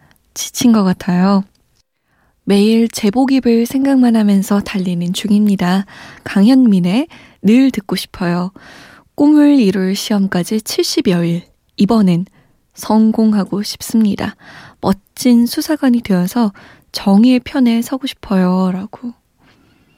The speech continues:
와, 멋있다. 멋있다.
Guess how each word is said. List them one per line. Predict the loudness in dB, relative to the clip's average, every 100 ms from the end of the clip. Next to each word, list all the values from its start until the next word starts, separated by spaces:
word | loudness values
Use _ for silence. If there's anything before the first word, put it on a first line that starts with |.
| _ _ _ _ -6
와, | -4 -4 -8 -12 -18 -20 _ _ _ _ _ _ _ _
멋있다. | -6 -6 -6 -2 -2 -4 _ _ _ _ _ -6
멋있다. | -4 -6 -6 -2 -2